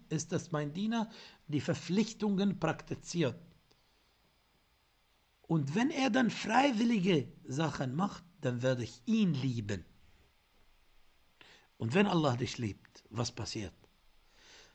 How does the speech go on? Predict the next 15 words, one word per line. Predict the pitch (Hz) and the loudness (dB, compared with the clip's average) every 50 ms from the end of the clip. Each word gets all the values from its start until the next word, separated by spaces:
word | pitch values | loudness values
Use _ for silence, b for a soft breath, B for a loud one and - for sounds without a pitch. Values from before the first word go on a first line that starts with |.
| B B | B B
Du | - 123 135 139 127 | -6 -2 -2 0 2
wirst | 143 165 160 165 - - | 2 0 0 0 -4 -6
gucken | - 180 165 - 170 165 165 147 143 | -6 -6 -4 -2 -2 -2 -2 -2 -4
nur | 147 151 156 165 175 170 165 - B B B B B B | -4 -2 0 0 0 -2 -2 -10 B B B B B B
für | - - 147 | -6 -2 0
etwas, | 147 135 135 143 127 - - | 0 0 0 -2 -2 -2 -2
was | 139 - - - - | -4 -4 -4 -4 -2
halal | - 127 127 123 120 117 113 | 0 0 2 2 2 2 0
ist. | 107 104 98 - - - | -2 -6 -8 -10 -8 -8
Du | 113 113 | -6 -4
wirst | 135 117 - - - | -4 -4 -4 -6 -4
sagen, | - 139 135 135 131 123 131 131 120 113 | -2 0 0 0 0 -2 -4 -4 -4 -4
was | 117 107 - - - - | -6 -6 -6 -8 -10 -6
gut | - 156 147 131 127 - | -4 -2 0 -2 -2 -4
ist. | - - 110 104 - - - | -8 -8 -8 -8 -10 -12 -16